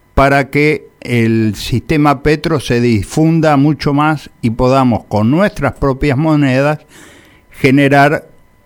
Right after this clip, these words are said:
un ambiente distinto en defensa de nuestras economías.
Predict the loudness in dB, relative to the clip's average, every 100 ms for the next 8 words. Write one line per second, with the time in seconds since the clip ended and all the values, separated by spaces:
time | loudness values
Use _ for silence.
0 | _ 0 2 4 2 2 0 0 0 0
1 | 0 2 2 0 0 0 -4 -20 _ _
2 | _ -20 -8 -2 0 0 0 0 0 0
3 | 2 2 0 -2 -2 -2 -4 -4 -2 -2
4 | -4 -10 -14